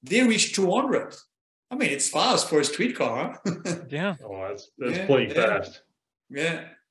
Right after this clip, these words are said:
Speaker 2: Um, so, you know, talking about driving coaching, how do you, how, do you approach driving coaching different? You know, maybe coaching a sixteen, seventeen, twenty year old versus someone like Michael Fassbender, Robert, Robert Herjavec,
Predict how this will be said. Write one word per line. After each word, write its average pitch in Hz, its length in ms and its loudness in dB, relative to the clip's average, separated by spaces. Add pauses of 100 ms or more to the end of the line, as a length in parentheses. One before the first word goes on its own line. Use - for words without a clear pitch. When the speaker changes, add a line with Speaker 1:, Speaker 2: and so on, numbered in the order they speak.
(640)
Speaker 2:
Um, 180 260 -2
so, 208 160 2
you 196 140 -2
know, 190 80 4
talking 233 220 0
about 220 160 4
driving 175 360 2
coaching, 160 500 -6 (300)
how 311 300 6
do 185 440 -8
you, 202 400 -2
how, - 200 -4
do 202 120 -4
you 302 220 6
approach 226 480 2
driving 202 340 2
coaching 190 400 -4
different? 170 440 0
You 175 100 -2
know, 165 160 4
maybe 165 260 2
coaching 180 540 0
a 147 340 0 (1000)
sixteen, 190 480 -2
seventeen, 175 480 0
twenty 185 260 -2
year 180 140 2
old 170 200 0
versus 165 360 0
someone 165 420 0
like 147 160 -2
Michael 156 320 0
Fassbender, 151 540 0
Robert, 147 360 0
Robert 143 420 -2
Herjavec, 139 480 0